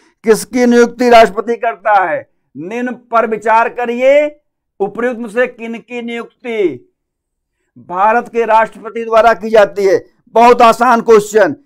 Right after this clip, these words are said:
किसकी नियुक्ति भारत के राष्ट्रपति के द्वारा की जाती है?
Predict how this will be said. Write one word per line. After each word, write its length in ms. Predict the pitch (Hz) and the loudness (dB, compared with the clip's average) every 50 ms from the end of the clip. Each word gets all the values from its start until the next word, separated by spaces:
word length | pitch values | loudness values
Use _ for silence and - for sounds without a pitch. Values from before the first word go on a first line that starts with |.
| _ _ _ _ - | _ _ _ _ -8
किसकी 440 | 214 233 208 - - - 254 247 240 | -8 -8 -8 -8 -12 -12 -8 -8 -6
नियुक्ति 800 | 240 240 240 233 233 - - 202 254 262 277 277 262 285 _ _ _ 131 | -4 -4 -4 -4 -6 -12 -12 -8 -6 -4 -4 -4 -6 -8 _ _ _ -20
भारत 520 | 143 147 170 175 190 202 220 226 226 196 185 | -12 -6 -4 0 0 0 2 2 0 -2 -2
के 260 | - - 233 233 240 | -8 -4 -2 0 0
राष्ट्रपति 640 | 226 220 214 220 208 - _ 208 220 - 220 226 220 | 0 0 -2 -2 -2 -4 _ -16 -14 -12 -10 -12 -12
के 180 | 185 226 220 208 | -8 -6 -6 -6
द्वारा 360 | 214 214 214 208 220 214 208 | 0 0 2 2 4 2 0
की 160 | 208 196 208 | 0 -6 -2
जाती 380 | 202 208 196 190 170 196 196 190 | 0 2 2 0 0 -2 0 2
है? 220 | 185 165 147 | 2 2 2